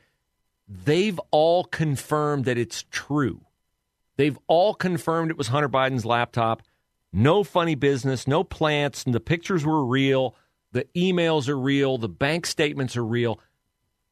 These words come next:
C N N doesn't dispute that. The Washington Post doesn't dispute that. The New York Times doesn't dispute that. And Joe Biden's the president anyway, and they don't hold him accountable for it. So why would the Bidens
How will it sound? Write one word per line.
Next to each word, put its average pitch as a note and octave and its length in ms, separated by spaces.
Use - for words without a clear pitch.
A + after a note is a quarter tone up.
C A#3+ 420
N A#3 120
N A3+ 160
doesn't G#3+ 300
dispute G3 420
that. F#3 240
The C3+ 100
Washington A2+ 540
Post G#3+ 400
doesn't G3 260
dispute F3 420
that. D#3+ 280
The G#2+ 100
New A#2 100
York G#2+ 240
Times F#3+ 420
doesn't D#3+ 300
dispute C#3+ 420
that. C3+ 280
And F#3+ 160
Joe C4 220
Biden's G#3+ 460
the F3+ 80
president F3 560
anyway, D#3+ 520
and D3+ 140
they D3 80
don't D3 180
hold C3+ 160
him B2+ 100
accountable A2 420
for D#2 240
it. - 80
So A#2 120
why C3 360
would G#3+ 180
the F3+ 60
Bidens D3+ 520